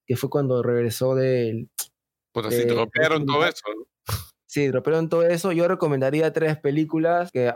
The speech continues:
Speaker 1: me gustan mucho, eh, para mí son su, su mejor, su trilogía, sus mejores películas es El Rock de la Cárcel, que es la de, la de Jailhouse Rock, eh, El Barrio Contra Mí, que también es un musical,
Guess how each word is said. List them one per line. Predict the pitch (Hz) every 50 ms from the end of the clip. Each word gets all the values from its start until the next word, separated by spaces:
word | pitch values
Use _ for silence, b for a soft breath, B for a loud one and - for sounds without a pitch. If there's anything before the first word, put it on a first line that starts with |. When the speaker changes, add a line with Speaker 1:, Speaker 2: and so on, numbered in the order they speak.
| -
Speaker 1:
me | 127 127 123
gustan | 127 147 151 147 - 151 147
mucho, | 151 151 147 - 143 139
eh, | 143
para | 147 143 131
mí | 127
son | 139 135
su, | - 147 139 127 120
su | - - 127
mejor, | 123 - 151 156 -
su | - 143 131
trilogía, | - 135 135 127 - 165 165 175
sus | 165 147 131
mejores | 131 160 151
películas | 151 156 160 170 160 165 156 160
es | 170 165 - -
El | 127 131 127
Rock | 139 170 170 180 165
de | 165 156
la | 143 131
Cárcel, | - 165 170 170 170 220 240 269 220
que | - 143
es | 139 139
la | 135 135
de, | 127 127 123 120 120 -
la | 123 123
de | 123 120 120 120 117 117 117 117 120
Jailhouse | 143 143 135 147 135 135
Rock, | 143 165 208 233 - -
eh, | 139 135 131 131 131 131 127 -
El | - 139 139 139
Barrio | 156 170 170 175 175 170
Contra | 156 147 143 135 131 135
Mí, | 147 170 196
que | 190 156
también | 139 139 143 147
es | 143 -
un | 147
musical, | 147 135 - 131 - - 143 156 190 247 262 -